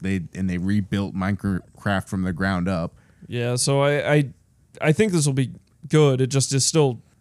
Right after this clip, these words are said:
Speaker 2: Take-Two, though, is, like, they're very choosy about their I Ps, so it's just kinda like Kerbal
Speaker 1: Hey,
Speaker 2: is
Speaker 1: they just like space, man.
Speaker 2: it's a
Speaker 1: <laughs>
Speaker 2: weird one.
Speaker 1: I think it's, I'm really looking forward to this because I played a lot of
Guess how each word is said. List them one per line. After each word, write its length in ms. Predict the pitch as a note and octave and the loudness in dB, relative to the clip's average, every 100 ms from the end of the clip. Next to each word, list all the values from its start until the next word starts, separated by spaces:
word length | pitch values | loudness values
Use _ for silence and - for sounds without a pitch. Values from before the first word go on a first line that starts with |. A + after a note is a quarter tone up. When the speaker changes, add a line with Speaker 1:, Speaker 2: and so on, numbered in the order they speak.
| _ _ | _ _
Speaker 2:
Take-Two, 880 | - G3+ G3 - - F#3 F#3+ C#3+ A#2+ | -4 -4 -4 -6 0 4 4 2 0
though, 300 | B2+ B2+ B2+ | 0 2 2
is, 320 | B2+ B2 B2 C3 | 0 -2 -4 -2
like, 260 | B2+ A#2+ - _ _ | -2 -2 -8 _ _
they're 100 | D3 E3+ | 0 4
very 280 | A#3 G#3 | 6 4
choosy 560 | E3 - F#3+ F#3+ D3+ C#3+ | 2 0 0 4 4 4
about 240 | B2+ C3+ | 4 2
their 140 | C3+ B2+ | 0 -2
I 80 | B2+ | -2
Ps, 420 | - C3+ B2+ C3 | -2 -2 -2 -2
so 160 | C#3 C3 | 0 -2
it's 320 | B2 - - | -2 -6 -8
just 340 | - - - | -16 -16 -14
kinda 220 | - D3+ C#3 | -4 -2 0
like 300 | C#3 B2+ - | 0 -2 -6
Kerbal 420 | - E3 E3+ D3 | -6 -4 0 2
Speaker 1:
Hey, 40 | C3+ | 4
Speaker 2:
is 60 | |
Speaker 1:
they 180 | A#2 B2+ | 4 0
just 200 | E3+ - | -2 0
like 160 | E3+ E3 | -2 -2
space, 520 | - - F3 G3 - | -8 -4 0 0 0
man. 520 | G#2 G#2+ B2+ E3 F3 E3+ | 0 2 4 2 2 2
Speaker 2:
it's 200 | C3 F#3 | 4 6
a 40 | |
Speaker 1:
<laughs> 0 | |
Speaker 2:
weird 280 | F3+ E3 D3 | 6 4 2
one. 360 | B2+ B2 B2 - - _ _ C3+ | 2 -2 -2 -6 -18 _ _ 0
Speaker 1:
I 80 | |
think 140 | E3 D#3+ | 2 2
it's, 120 | - | 2
I'm 180 | - D3 | 4 6
really 260 | D3 C3 | 6 4
looking 340 | A#2 A#2+ A#2 A2 | 4 0 0 -2
forward 220 | G#2 G2 | 0 -2
to 60 | G2 | -2
this 220 | F#2+ - | -2 -4
because 240 | G2+ G2+ | -6 -2
I 60 | A#2+ | -2
played 220 | B2 B2+ | 0 2
a 40 | A2 | 2
lot 300 | G2+ G2 G2 | 0 0 0
of 160 | F2+ | -4